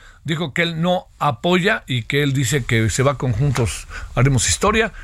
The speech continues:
y se va con Morena, y en este caso no va a apoyar, ya lo dijo públicamente, a Mejía Verdeja. Él es un importante y destacado personaje del P T, y eso va, al presidente le va a gustar muchísimo, ya verá,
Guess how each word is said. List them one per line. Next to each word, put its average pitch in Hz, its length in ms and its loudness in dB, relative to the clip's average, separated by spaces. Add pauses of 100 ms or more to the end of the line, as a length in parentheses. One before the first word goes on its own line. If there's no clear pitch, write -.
(100)
y 120 120 -2
se 123 120 -2
va 120 140 2
con 110 160 -4
Morena, 165 420 2
y 127 140 0
en 131 80 2
este 131 180 -2
caso 135 240 4
no 170 320 4
va 180 100 4
a - 20 2
apoyar, 160 420 0
ya 139 120 2
lo 131 80 0
dijo 123 200 -4
públicamente, 131 680 0 (300)
a 117 220 4
Mejía 110 280 4
Verdeja. 123 480 2
Él 143 200 -2
es 139 240 -2
un 147 180 -4
importante 139 720 -2 (320)
y 107 80 4
destacado 110 440 2
personaje 110 540 0
del 98 200 0
P 139 140 -2
T, 190 240 -4 (400)
y 110 140 0
eso 120 200 0
va, 113 200 -2
al 117 80 -2
presidente 127 440 -2
le 98 80 0
va 104 100 0
a - 20 2
gustar 98 380 -2
muchísimo, 165 420 0
ya 107 120 0
verá, 160 220 -2